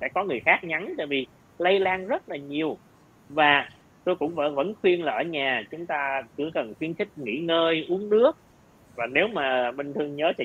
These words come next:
chắc là tôi hay khuyên uống nước dừa nha, bởi vì nước dừa bù nước rất là tốt luôn. Và tôi rất là, <clears throat> các, các, các bé mà nó uống nước dừa thật ra là nó, nó sẽ thấm cái nước đó vô người rất là nhanh,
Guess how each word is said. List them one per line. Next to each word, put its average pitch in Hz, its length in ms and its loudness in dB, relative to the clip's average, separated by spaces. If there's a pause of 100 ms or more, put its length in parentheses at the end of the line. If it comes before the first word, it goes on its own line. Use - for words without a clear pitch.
chắc 143 120 -4
là 123 160 -2
tôi 135 100 -2
hay 143 100 -4
khuyên 143 240 -6
uống 160 140 0
nước 196 100 0 (120)
dừa 104 320 0 (600)
nha, 160 160 6
bởi 139 120 2
vì 143 140 2
nước 190 220 2
dừa 135 300 4
bù 120 300 0
nước 190 280 2
rất 175 340 0
là 127 220 -2
tốt 185 260 4
luôn. 151 300 0 (400)
Và 120 100 2
tôi 143 260 4
rất 156 280 2
là, 113 460 0 (520)
<clears throat> - 0 - (720)
các, 247 140 2 (180)
các, 254 180 4
các 247 160 -8
bé 214 200 -4
mà 254 120 -8
nó 147 80 -6
uống 226 180 -4
nước 269 120 -8
dừa 160 320 0
thật 127 100 -8 (100)
ra 156 240 0
là 120 120 -8
nó, 160 340 -8
nó 185 120 -6
sẽ - 200 -12
thấm 214 240 -2
cái 247 80 -10
nước 240 180 2
đó 233 100 -2
vô 170 180 2
người 131 280 -2
rất 185 320 0
là 131 120 -2
nhanh, 147 340 -2